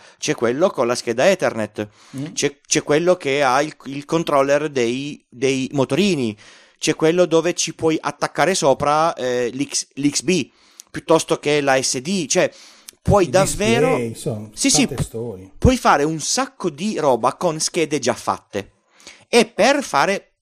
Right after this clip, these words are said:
Speaker 1: prototipi, se tu hai le cose già fatte, occupano molto volume, perché un Arduino con due shield sopra in, in mano quasi non ti ci sta.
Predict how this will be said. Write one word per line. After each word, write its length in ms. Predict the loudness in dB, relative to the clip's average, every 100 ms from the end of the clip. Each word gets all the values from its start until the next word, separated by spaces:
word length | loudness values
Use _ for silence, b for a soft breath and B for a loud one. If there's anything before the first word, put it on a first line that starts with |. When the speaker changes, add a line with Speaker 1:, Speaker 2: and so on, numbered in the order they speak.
| _ _ _
Speaker 1:
prototipi, 600 | -4 0 2 0 -2 -6
se 160 | -6 -2
tu 120 | 2
hai 200 | 2 2
le 140 | -2
cose 240 | -2 -4 -2
già 120 | -4
fatte, 440 | -4 -6 -6 -12 B B B
occupano 540 | 2 2 0 4 2 2
molto 300 | 0 0 0
volume, 360 | 0 0 -2
perché 320 | -4 -2 -2 -2
un 120 | 0
Arduino 360 | 0 -2 -2 -2
con 200 | -2 -2
due 180 | -2
shield 320 | -2 -4 -4 -2
sopra 480 | 0 0 2 0 0 B B _
in, 600 | -6 -2 0 2 2 2 -4 _ _ _ _ -4
in 140 | 0
mano 340 | 4 4 4
quasi 360 | 0 -2 -2 -6
non 240 | -2 -2 -2
ti 120 | -4
ci 140 | -6
sta. 360 | -4 -2 -2 -2